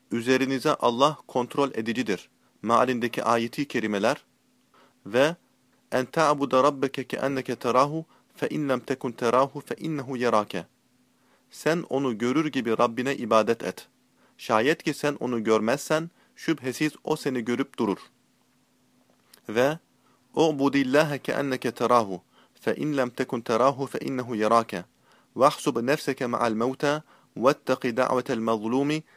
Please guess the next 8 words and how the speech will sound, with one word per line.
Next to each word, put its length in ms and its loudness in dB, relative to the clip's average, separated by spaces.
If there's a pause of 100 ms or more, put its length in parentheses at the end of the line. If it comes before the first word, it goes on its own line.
(200)
فَاِنَّهَا 760 -2
مُسْتَجَابَةٌ." 720 -2 (1400)
Allah 320 4
Teala'yı 680 4
görürcesine 840 0 (300)
kendisine 520 -4
ibadet 500 2
et. 260 -6